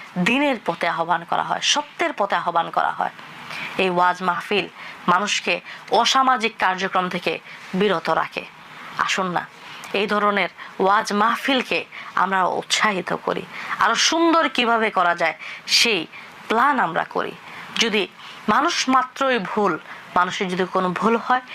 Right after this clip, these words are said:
সেই ভুলগুলোকে শুধরে দিয়ে সেটিকে আরও সুন্দর কিভাবে করা যায়, সামনে কিভাবে আরও সুন্দর হয়, সেই প্রক্রিয়া করি। আর যে যে ঘরানার ভাই আছি, আসুন না সবাই এক হই, শুধু একটি আহ্বানে, একটি কথায়,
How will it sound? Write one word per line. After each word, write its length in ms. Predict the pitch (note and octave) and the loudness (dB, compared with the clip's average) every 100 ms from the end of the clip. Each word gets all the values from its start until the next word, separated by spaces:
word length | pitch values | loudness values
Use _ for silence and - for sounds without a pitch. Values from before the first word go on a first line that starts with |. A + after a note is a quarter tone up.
| - - | -12 -2
সেই 200 | - A3 | 0 0
ভুলগুলোকে 720 | - A#3+ A3+ A3+ G#3 - F3 - - - | 0 2 2 2 2 0 -2 -4 -10 0
শুধরে 500 | - D4 C#4 B3 B3 | 2 2 2 2 2
দিয়ে 260 | G#3 E3+ D3+ - - | 2 0 0 -6 -2
সেটিকে 340 | - G3 G#3 | 0 0 2
আরও 160 | F#3 F#3 | 2 2
সুন্দর 480 | - D4 E4+ A3+ F3+ | 2 2 4 4 2
কিভাবে 360 | B3+ A3 G3 | 0 2 2
করা 260 | - E3+ E3+ | 2 2 4
যায়, 180 | E3+ D#3 - - | 2 0 -6 -8
সামনে 360 | - G3+ G#3 G3 | 0 2 2 0
কিভাবে 240 | G3+ G3 | 0 4
আরও 160 | F3+ F3+ | 4 2
সুন্দর 480 | - - E4+ E4 G#3+ | 0 0 2 2 2
হয়, 220 | F3 E3 - - - - | 2 0 -2 -12 -10 0
সেই 280 | - G#3+ F3 - | 2 2 -2 -2
প্রক্রিয়া 400 | G#3+ - E3+ - | -2 -2 -4 -2
করি। 200 | - - - - - - - - - - | -4 -6 -10 -16 -18 -16 -14 -14 -6 2
আর 200 | E3+ D#3 - - - - - | 4 2 -2 -20 -20 -10 -4
যে 240 | F3 G#3+ | 0 0
যে 180 | F#3+ F#3+ | 2 0
ঘরানার 420 | F3 F3 F3 E3+ | 2 2 2 2
ভাই 300 | E3+ - E3+ | 2 0 2
আছি, 340 | D#3+ - - - - - - | 0 -2 -4 -6 -10 -12 -2
আসুন 280 | - - A3+ | 0 0 0
না 100 | E3+ | 0
সবাই 340 | E3 E3+ E3+ | 0 0 0
এক 260 | E3+ - - | -2 -2 -4
হই, 100 | F3 - - - | -4 -4 -6 0
শুধু 180 | - D#4 | 0 2
একটি 460 | B3 D#4 - - C#4+ | 2 0 -2 0 2
আহ্বানে, 480 | F#3 G#3 F#3+ E3 - - - | 2 2 0 0 -6 -16 -4
একটি 380 | B3 - - C4+ | -4 -4 -6 -2
কথায়, 400 | G#3+ F3+ - F3 | 2 0 0 -2